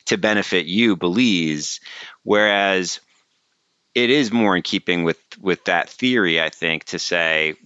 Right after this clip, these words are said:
you know, "We wanna spend our money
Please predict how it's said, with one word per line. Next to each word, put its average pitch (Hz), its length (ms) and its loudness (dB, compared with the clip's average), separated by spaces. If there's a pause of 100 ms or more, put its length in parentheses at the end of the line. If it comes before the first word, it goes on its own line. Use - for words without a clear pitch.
(400)
you 87 140 -4
know, 80 240 -4 (560)
"We 104 240 -2
wanna 101 240 2
spend 92 280 -2
our 113 200 2
money 76 540 -2